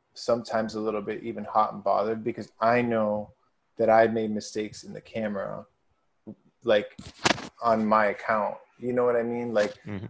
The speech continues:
Speaker 1: I'll be like, "Oh, I should have shot this at blah, blah, blah," or, "I should have done this," or, "I should have moved the camera just a touch this way." And then I'll go back, like, after the shoot, I'll, I'll,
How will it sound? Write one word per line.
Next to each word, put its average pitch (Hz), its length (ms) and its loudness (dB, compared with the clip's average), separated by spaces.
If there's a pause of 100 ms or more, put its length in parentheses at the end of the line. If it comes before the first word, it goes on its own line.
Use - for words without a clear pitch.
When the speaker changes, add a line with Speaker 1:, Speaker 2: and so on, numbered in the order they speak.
Speaker 1:
I'll 113 140 10
be 117 120 2
like, 110 200 2
"Oh, 123 160 6
I 110 160 8
should 113 240 -4
have 107 100 -8
shot 110 380 4
this 113 300 -4
at 107 260 4
blah, 110 220 6
blah, 104 220 4
blah," 104 540 6
or, 107 400 0
"I 113 140 4
should 113 200 -6
have 104 120 -4
done 104 260 -2
this," 110 360 -2
or, 104 160 -4
"I 110 120 2
should 110 160 -12
have 110 80 -4
moved 110 180 -8
the 110 60 -8
camera 107 400 -2
just 131 280 -6
a 123 60 -6
touch 110 280 -2
this 117 200 -4
way." 104 260 0 (1400)
And 117 220 6
then 113 100 10
I'll 107 120 6
go 123 180 8
back, 117 460 8 (200)
like, 113 180 6
after 120 340 2
the 110 100 -4
shoot, 117 460 0
I'll, 117 340 4
I'll, 110 400 0